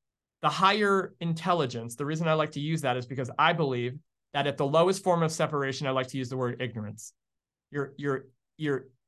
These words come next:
it's insane thinking. It's ignorant to believe that you're a, and I don't mean this in a judgmental way. It sounds like I actually am. So let me adjust that. Like, I'm not saying you're ignorant. You, you, you don't know. It means we're ignorant of the fact that we're connected to everything.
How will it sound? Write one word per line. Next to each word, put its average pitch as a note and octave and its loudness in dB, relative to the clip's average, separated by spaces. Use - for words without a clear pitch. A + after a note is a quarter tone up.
it's D#3 -8
insane E3 2
thinking. C3 -4
It's D3 -10
ignorant D#3+ 0
to D#3+ -4
believe B2 -6
that C#3 -8
you're C#3 -2
a, C3+ -4
and D#3+ 0
I E3+ 6
don't E3+ 4
mean D#3+ 4
this D3 -2
in C#3+ -2
a C3+ -2
judgmental C#3 0
way. A#2 0
It A#2+ -4
sounds C#3 0
like A#2+ -2
I A#2+ -2
actually B2+ -4
am. A#2 -4
So C3 -12
let A#2+ -4
me A#2+ -2
adjust A#2 -6
that. A#2 -4
Like, A#2+ -6
I'm D#3+ 2
not E3+ 4
saying F3+ 4
you're G3 6
ignorant. D#3 2
You, E3+ -2
you, F3 0
you F#3+ 2
don't E3 4
know. E3 4
It F#3 2
means F3+ 2
we're G3 4
ignorant D#3 -2
of C3+ -2
the C#3+ -2
fact D3 2
that C#3 -4
we're C3+ -4
connected C3 -4
to - -6
everything. A#2 -10